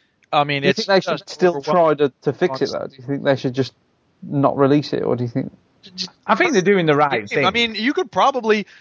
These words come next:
Speaker 1: cannibalize it for parts, put a different name on it, and sell it if it works well.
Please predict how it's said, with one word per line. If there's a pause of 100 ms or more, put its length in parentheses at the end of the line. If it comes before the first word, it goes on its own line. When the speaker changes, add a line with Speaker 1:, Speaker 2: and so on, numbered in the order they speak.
(340)
Speaker 1:
cannibalize
it
for
parts,
put
a
different
name
on
it,
and
sell
it
if
it
works
well.